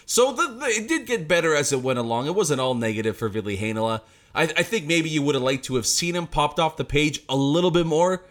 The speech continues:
from a positive sense. But again, game one of the preseason, you know, I, I just think as the games move along here, we'll start to see Ville Heinola get a little more comfortable, at the very least, promising that he got better as the game went on.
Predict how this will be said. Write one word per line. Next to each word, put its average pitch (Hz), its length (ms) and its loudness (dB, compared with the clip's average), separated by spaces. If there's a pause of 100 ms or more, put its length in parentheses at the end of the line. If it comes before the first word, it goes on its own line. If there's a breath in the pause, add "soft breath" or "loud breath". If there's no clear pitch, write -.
(200 soft breath)
from 135 220 -2
a 123 80 2
positive 156 540 4
sense. 175 400 0 (260 soft breath)
But 381 120 0
again, 131 460 2 (480)
game 160 220 4
one 156 140 2
of 143 60 0
the 131 80 -2
preseason, 113 800 -4 (320)
you 127 80 -10
know, 120 100 -2
I, 131 240 2
I 139 60 2
just 131 220 -4
think 131 200 -2 (340)
as 147 260 0
the 139 80 0
games 123 320 0
move 120 160 -2
along 113 320 -2
here, 107 160 -4
we'll 127 120 -4
start - 260 -2
to 120 60 -8
see 113 380 -4 (220 loud breath)
Ville 123 360 0
Heinola 113 420 0
get 113 280 0
a 117 80 -4
little 139 260 2
more 113 220 2
comfortable, 110 640 -4 (140 soft breath)
at 113 120 -4
the 120 60 -4
very 120 280 2
least, 104 360 -6 (300)
promising 113 480 -2
that 101 140 -4
he 110 80 -4
got 101 200 -2
better 90 240 -4
as 87 140 -6
the 90 80 -14
game 92 240 -6
went 95 140 0
on. 110 280 2